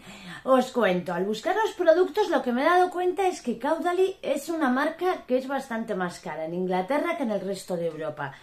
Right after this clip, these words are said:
Eh, diferencia además de basta-, o sea, sí,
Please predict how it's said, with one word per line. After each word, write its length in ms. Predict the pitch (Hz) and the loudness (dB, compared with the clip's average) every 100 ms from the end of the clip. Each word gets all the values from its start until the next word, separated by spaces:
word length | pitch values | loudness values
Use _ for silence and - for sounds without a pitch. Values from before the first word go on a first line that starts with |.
| - - - - | -20 -20 -20 -12
Eh, 360 | - 226 214 202 | -2 2 4 2
diferencia 680 | 196 185 175 175 240 330 294 | 0 -4 -6 -4 -4 0 0
además 600 | 277 302 320 254 208 180 | 0 0 2 0 0 -2
de 80 | |
basta-, 460 | 147 147 - 220 196 | -4 -6 -6 -2 -2
o 40 | |
sea, 300 | 196 180 139 - | -4 -12 -16 -10
sí, 380 | 240 196 165 | -2 0 -2